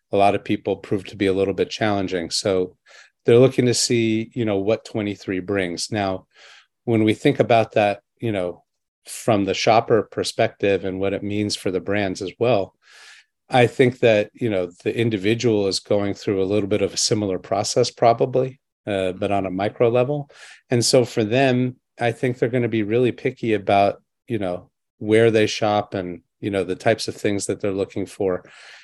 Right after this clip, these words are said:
And so for retailers, it's gonna make it even more important to try and capture those people when they come to their website,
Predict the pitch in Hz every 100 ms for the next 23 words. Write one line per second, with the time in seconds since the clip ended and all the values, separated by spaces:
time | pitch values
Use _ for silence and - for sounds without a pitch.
0 | _ - 113 - 117 110 - 113 107 151
1 | - 120 110 104 - - 120 113 113 110
2 | 107 107 110 104 104 101 95 - 147 104
3 | 107 - _ _ _ _ _ - 117 -
4 | 117 110 104 90 123 127 - 113 104 98
5 | - 135 131 101 98 98 98 95 - 110
6 | 104 98 98 104 101 - 92 90